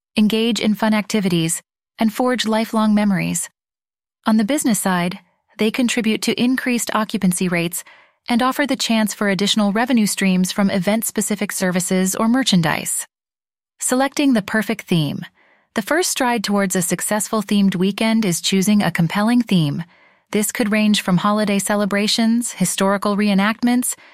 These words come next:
to events centered on hobbies like photography, birdwatching, or cooking. The key is to align your theme with the interests of your target demographic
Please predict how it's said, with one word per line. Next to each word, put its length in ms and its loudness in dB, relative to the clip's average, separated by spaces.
to 120 0
events 340 0
centered 380 0
on 100 2
hobbies 480 0
like 180 0
photography, 840 -2
birdwatching, 840 0
or 160 -2
cooking. 400 -4
The 80 0
key 300 2
is 160 0
to 180 0
align 380 2
your 100 2
theme 380 2
with 100 0
the 160 -2
interests 400 0
of 120 -2
your 100 0
target 400 -2
demographic 720 -2